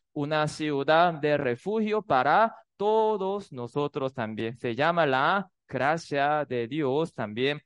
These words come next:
Bueno, el homicida que mata por accidente, no a sabiendas, se refiere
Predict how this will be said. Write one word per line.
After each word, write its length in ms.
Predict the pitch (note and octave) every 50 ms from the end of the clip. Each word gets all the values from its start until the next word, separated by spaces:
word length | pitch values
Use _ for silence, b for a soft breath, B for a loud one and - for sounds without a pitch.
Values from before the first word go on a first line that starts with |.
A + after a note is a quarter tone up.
| _ _ _
Bueno, 420 | - D#3+ F3+ E3+ D3+ B2 G#2 - _ _ _ _ _ _ _ _ _ _ _ b b b b b b b _ -
el 420 | E3+ E3 F#3+ G3+ A3 A3+ A3 - -
homicida 840 | F3 F3 E3+ D#3 C#3+ D#3 - A3 A#3 A#3 F#3+ G3 G3 G3+ G#3 G#3+ G#3
que 160 | - F3+ D#3 C#3
mata 680 | C3+ D3 F3 G3+ - - F3 E3+ F3 F#3+ G#3 G#3+ G#3+ G#3+ - _ _ _ -
por 380 | G#3 A3 A3 A3 A3+ A3+ G#3+
accidente, 720 | F#3 C#3 B2 - - C#3+ C3+ D3+ E3+ F#3 F#3+ F#3 G3 G3 F3+
no 200 | D3+ C#3 C#3+ D3
a 140 | D3+ D#3+ E3
sabiendas, 960 | E3 - D3 B2+ A#2+ B2+ C3+ D#3 F#3 G#3+ G#3+ G3 F3 F3+ G3 G3 G3+ G3 -
se 240 | - G3+ G3 G3+ G3+
refiere 840 | F#3+ D#3+ C#3+ C3 B2 - F#3+ G3+ G#3+ A3+ A3 G3 G3+ A3 A3+ -